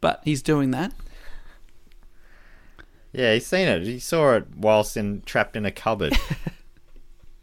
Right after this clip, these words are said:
Speaker 1: Yeah, they lived opposite a barber, I'm sure.
Speaker 2: Yeah.
Speaker 1: So the women started screaming at this point. The orangutan panicked and slashed the older woman's throat, and angered by the sight of the blood, it then strangled the younger woman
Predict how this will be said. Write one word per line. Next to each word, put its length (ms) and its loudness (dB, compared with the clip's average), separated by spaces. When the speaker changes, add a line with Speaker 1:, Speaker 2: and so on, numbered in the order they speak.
Speaker 1:
Yeah, 80 4
they 80 6
lived 240 4
opposite 260 2
a 60 4
barber, 360 4
I'm 120 0
sure. 300 -2
Speaker 2:
Yeah. 220 -10
Speaker 1:
So 160 2
the 80 6
women 480 6
started 400 2
screaming 400 4
at 80 -4
this 160 -4
point. 320 0
The 100 0
orangutan 540 2
panicked 420 0
and 140 0
slashed 600 -2
the 180 2
older 240 6
woman's 340 4
throat, 400 4
and 180 2
angered 400 2
by 140 6
the 80 2
sight 320 2
of 100 -8
the 80 -2
blood, 400 4
it 140 -4
then 180 2
strangled 480 0
the 80 -2
younger 280 2
woman 420 0